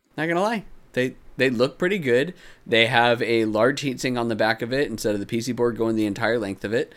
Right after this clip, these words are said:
or P C B board going the entire length of it, which is awesome. Uh, and while all this is happening, some fucking idiot paid five thousand dollars for a Larrabee card on eBay.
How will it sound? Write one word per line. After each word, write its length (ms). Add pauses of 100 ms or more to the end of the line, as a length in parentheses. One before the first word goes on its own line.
(420)
or 120
P 120
C 140
B 160
board 240
going 240
the 80
entire 280
length 200
of 80
it, 80
which 140
is 140
awesome. 440 (420)
Uh, 520 (800)
and 260
while 280
all 200
this 220
is 120
happening, 440
some 200
fucking 400
idiot 500
paid 240
five 580
thousand 800
dollars 840
for 340
a 100
Larrabee 800
card 420
on 240
eBay. 600